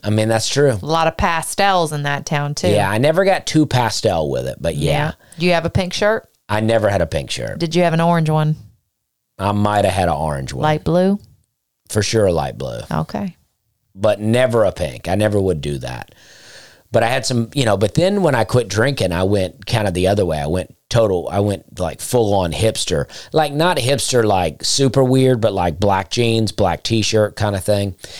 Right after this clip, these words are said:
Speaker 1: And that's how I found my real comedy stage look.
Speaker 2: Yeah. Well, that was kinda you, though. You felt comfortable in that getup, right?
Speaker 1: I did, yeah.
Speaker 2: Yeah. I've been encouraging you to cut your hair.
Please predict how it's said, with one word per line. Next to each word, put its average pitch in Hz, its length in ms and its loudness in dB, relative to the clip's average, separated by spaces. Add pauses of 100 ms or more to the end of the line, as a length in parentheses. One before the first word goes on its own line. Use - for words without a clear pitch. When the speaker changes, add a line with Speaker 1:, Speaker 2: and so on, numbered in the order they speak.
(140)
Speaker 1:
And 107 140 0
that's 110 220 0
how 107 100 2
I 92 60 2
found 92 300 -2
my 80 100 -2
real 78 460 -4
comedy 90 420 -2
stage 82 580 -2
look. - 360 -10 (180)
Speaker 2:
Yeah. 165 240 0 (760)
Well, 233 180 2
that 269 260 0
was 240 220 0
kinda 226 260 0
you, 240 260 2
though. 139 220 2
You 147 180 2
felt - 240 -4
comfortable - 460 -2
in 139 80 -2
that 135 260 -6
getup, - 400 -4
right? 135 180 -2
Speaker 1:
I 98 100 2
did, 98 420 0
yeah. 90 320 0 (100)
Speaker 2:
Yeah. 165 240 -2 (1200)
I've 180 180 0
been 180 100 -2
encouraging 151 640 0
you 143 160 0
to 139 180 -2
cut - 260 -4
your 131 100 -4
hair. 147 440 -2